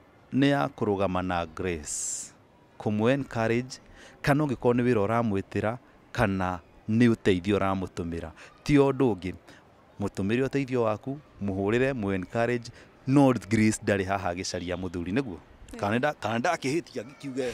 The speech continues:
Speaker 1: ngĩkiugũkwo?
Speaker 2: Aca.
Speaker 1: Ĩĩ.
Speaker 2: Ĩĩ.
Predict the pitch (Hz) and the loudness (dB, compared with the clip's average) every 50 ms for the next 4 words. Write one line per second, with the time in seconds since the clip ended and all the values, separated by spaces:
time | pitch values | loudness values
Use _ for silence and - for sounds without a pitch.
0 | - - - - - 113 156 180 - 143 156 147 131 147 139 - 156 165 151 135 | -10 -12 -18 -20 -12 -10 -10 -10 -8 -8 -6 -4 -4 -4 -4 -4 -4 -4 -4 -6
1 | - - - - - - - - - - - - 208 - 240 208 220 220 214 - | -8 -10 -18 -20 -20 -20 -20 -20 -20 -14 -8 -4 0 4 4 6 4 4 2 0
2 | - 214 202 208 - - 117 110 101 95 90 87 - - - 101 98 95 | -2 -4 -4 -4 -8 -12 -14 -12 -12 -12 -14 -18 -18 -16 -14 -14 -12 -14